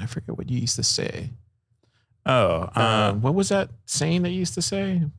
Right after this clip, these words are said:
Speaker 2: Oh, uh, I
Speaker 1: It was
Speaker 2: mean, I've
Speaker 1: ba-
Speaker 2: said a variety of things about the commons, but, uh, it's ba-, it's, it's, uh,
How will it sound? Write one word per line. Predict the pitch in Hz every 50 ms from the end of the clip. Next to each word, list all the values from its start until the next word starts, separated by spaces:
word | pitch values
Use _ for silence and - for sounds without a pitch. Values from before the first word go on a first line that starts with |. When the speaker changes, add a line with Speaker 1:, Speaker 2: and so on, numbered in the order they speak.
| _ _ _ _ -
Speaker 2:
Oh, | - 123 123 123 117 110 107
uh, | 101 90 107 117 113 113 113 113
I | 131
Speaker 1:
It | 139
was | 139 143
Speaker 2:
mean, | 139
I've | 135
Speaker 1:
ba- | 127
Speaker 2:
said | - 165 156 160
a | 147
variety | 120 117 117 120 123 127 135 135
of | 117 104
things | - 117 113 107
about | 104 104 104 95
the | -
commons, | - - 123 113 107 104 95 87 87 92 101 101 - - -
but, | - - 110 101 117 - - - -
uh, | - 104 98 95 95 95 92 85 - -
it's | 104 98 95 - - -
ba-, | - - 117 120 - -
it's, | 117 104 - - - 131 - _ _ _ _ _ _ _ _
it's, | - 104 98 - - -
uh, | 98 95 95 92 90 90 87 87 90 87 -